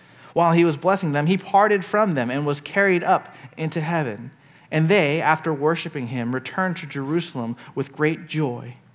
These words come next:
and were continually in the temple praising God. And when you get to verses forty-eight to fifty-three, you realize that what we have here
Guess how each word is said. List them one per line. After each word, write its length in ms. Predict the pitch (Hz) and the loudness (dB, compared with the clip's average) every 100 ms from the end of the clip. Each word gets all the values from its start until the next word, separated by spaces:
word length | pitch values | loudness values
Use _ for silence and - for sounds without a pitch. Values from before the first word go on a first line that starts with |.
| _ _ - | _ _ -8
and 120 | 151 | -4
were 80 | 143 | -4
continually 840 | 143 160 143 190 180 143 127 131 | -4 -6 -4 -4 -2 -2 -2 -4
in 100 | 131 | -6
the 60 | 127 | -8
temple 480 | 123 151 139 113 104 - - - | -4 -6 -6 -10 -14 -18 -20 -8
praising 400 | 143 127 120 107 | -4 -2 -4 -8
God. 320 | 120 101 110 - _ _ _ _ _ _ _ _ _ _ _ _ - - | -8 -8 -14 -20 _ _ _ _ _ _ _ _ _ _ _ _ -20 -8
And 100 | 160 | 0
when 120 | 185 196 | 2 4
you 80 | |
get 280 | 190 233 226 | 4 2 0
to 420 | - 196 175 160 147 | -2 0 2 0 0
verses 380 | 156 151 151 143 | 0 0 0 -2
forty-eight 380 | 175 160 147 151 | -2 0 -2 -4
to 60 | |
fifty-three, 440 | 147 135 - 143 131 | -8 -8 -6 -4 -2
you 200 | 156 160 | 0 2
realize 680 | 143 196 202 139 120 131 131 | 2 2 4 2 2 -2 0
that 220 | 127 - - - - | 0 0 -10 -20 -2
what 140 | 190 | 2
we 100 | 196 | 4
have 340 | 175 170 160 - | 2 0 -2 -6
here 400 | 147 151 208 | -6 -4 -4